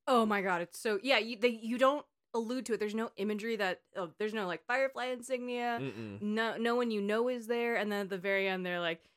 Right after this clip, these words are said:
Speaker 1: "Here's the Cordyceps, Last of Us Part Two fucking title card." Oh, it's so goddamn good.
Speaker 2: Yeah.
Speaker 1: So that was great. That held us over for a year. The following E three in twenty eighteen, we got the eleven minute trailer that's got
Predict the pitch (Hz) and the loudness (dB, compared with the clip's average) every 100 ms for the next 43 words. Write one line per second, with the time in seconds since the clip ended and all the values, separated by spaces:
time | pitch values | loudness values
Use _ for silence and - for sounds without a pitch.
0 | _ 170 156 156 156 156 151 151 - 147 | _ -4 -4 -6 -10 -6 -4 -6 -6 -6
1 | 143 - 185 165 175 - 160 - 175 151 | -6 -8 -2 -2 -2 -8 -10 -4 -4 -4
2 | 185 160 - 110 170 170 156 147 156 160 | -6 -6 -8 -10 -8 -6 -4 -4 -4 -4
3 | 151 277 254 208 - 214 196 185 175 180 | -2 0 0 0 -4 -6 -4 -4 -4 -6
4 | 175 180 135 110 104 147 _ - 220 220 | -6 2 4 4 0 -4 _ -6 -2 2
5 | 233 233 226 196 196 214 240 269 269 262 | 0 -2 -2 0 2 0 2 0 0 0
6 | 240 233 226 196 185 165 180 160 156 - | 0 -2 -4 -2 -2 -4 -2 -2 -4 -8
7 | _ _ - 220 - 214 240 262 269 214 | _ _ -10 -4 2 2 4 0 -2 -4
8 | 226 226 208 196 196 - 202 180 196 233 | -6 -2 -2 0 -6 -4 -6 -4 -4 -6
9 | - 208 185 180 196 185 196 185 175 185 | -6 -2 -2 -2 0 0 0 -4 -2 -2
10 | 190 214 233 214 196 190 - _ - 196 | -2 0 -2 -2 0 -2 -4 _ -8 -2
11 | 185 175 175 165 156 - 156 | -2 0 -2 -4 -8 -4 -4